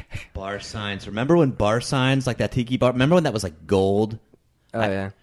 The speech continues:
Speaker 1: I worked for Budweiser briefly, and, oh, man, those bar signs were, were, were just gold up here.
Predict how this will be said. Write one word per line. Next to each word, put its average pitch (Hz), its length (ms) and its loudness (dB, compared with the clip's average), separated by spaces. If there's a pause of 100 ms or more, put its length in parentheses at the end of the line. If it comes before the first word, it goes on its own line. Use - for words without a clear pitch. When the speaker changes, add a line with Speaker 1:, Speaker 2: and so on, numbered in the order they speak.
(140)
Speaker 1:
I 117 100 0
worked 135 240 4
for 135 100 0
Budweiser 104 640 2
briefly, 92 520 -2
and, 92 120 -6
oh, 98 240 2
man, 92 220 -4
those 92 180 -6
bar 92 400 -2
signs 85 480 -8
were, 78 360 -8
were, 87 320 -4
were 98 120 0
just 92 360 -12
gold 107 380 4
up 85 160 -6
here. 85 220 -2